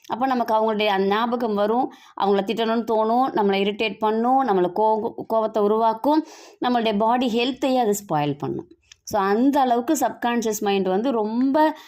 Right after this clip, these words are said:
எப்படி சொல்றது, ஒரு பவர்ஃபுல்லானது. ஆனா எங்கேருந்து அது டேட்டா எடுக்குதுன்னு பார்த்தீங்கன்னா, கான்ஷியஸ் மைண்ட்லேருந்து தான் எடுக்குது. அப்போ நம்ம ஃபஸ்ட்டு என்ன செய்ய ஆரம்பிக்கணும், நம்ம செயல்கள்ல ஒரு சில சேஞ்சஸை கொண்டு வரணும். அது கான்ஷியஸ் மைண்ட்ல ரெஜிஸ்டர் ஆக ஆரம்பிக்கும்.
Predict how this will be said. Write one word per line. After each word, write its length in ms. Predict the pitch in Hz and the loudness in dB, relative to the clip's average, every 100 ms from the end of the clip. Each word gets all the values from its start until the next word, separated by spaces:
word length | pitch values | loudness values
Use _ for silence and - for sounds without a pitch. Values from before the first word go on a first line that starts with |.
| - | -20
எப்படி 220 | - - 214 | -14 -8 -4
சொல்றது, 260 | 233 196 | 0 0
ஒரு 120 | 185 185 208 | 0 0 0
பவர்ஃபுல்லானது. 960 | 214 277 311 311 269 220 214 220 156 - _ - _ _ _ _ _ _ _ | 0 2 0 0 0 2 2 0 -2 -6 _ -20 _ _ _ _ _ _ _
ஆனா 200 | 214 247 | -2 0
எங்கேருந்து 680 | 269 214 254 269 285 311 311 | 2 2 2 2 2 4 4
அது 180 | 285 208 | 4 2
டேட்டா 380 | 175 240 254 240 190 | 2 0 2 2 4
எடுக்குதுன்னு 520 | 196 254 277 247 226 | 2 0 -2 0 0
பார்த்தீங்கன்னா, 520 | 196 151 143 131 131 156 262 | -2 -2 -2 -2 -2 -2 0
கான்ஷியஸ் 460 | - 302 339 262 | 0 2 2 2
மைண்ட்லேருந்து 420 | 240 202 185 165 190 | 0 0 2 2 2
தான் 140 | 170 | 0
எடுக்குது. 360 | 123 - 104 - _ _ - | -2 -6 -8 -10 _ _ -12
அப்போ 220 | - 220 | -4 -2
நம்ம 200 | 214 180 262 | 0 0 0
ஃபஸ்ட்டு 300 | 285 - 359 | -2 0 0
என்ன 160 | 254 | 2
செய்ய 260 | 254 226 190 | 0 0 2
ஆரம்பிக்கணும், 440 | 175 156 156 180 | 2 0 0 -2
நம்ம 180 | 226 196 190 | 0 0 -2
செயல்கள்ல 560 | 254 269 330 262 202 226 | -2 2 2 2 0 0
ஒரு 160 | 233 196 | -2 -2
சில 160 | 202 190 254 | -4 -4 -2
சேஞ்சஸை 360 | 277 262 247 | 0 0 -2
கொண்டு 260 | - 180 170 | -2 0 2
வரணும். 340 | 170 147 131 - - - - | 0 -2 -6 -10 -20 -20 -16
அது 220 | - 208 269 | -8 -4 -4
கான்ஷியஸ் 540 | 277 294 330 370 - | -2 2 4 2 0
மைண்ட்ல 340 | 247 202 233 | 0 0 0
ரெஜிஸ்டர் 360 | 233 190 196 208 | 0 -2 -2 -2
ஆக 180 | 175 165 | 0 0
ஆரம்பிக்கும். 500 | 151 135 123 - | -2 -2 -6 -10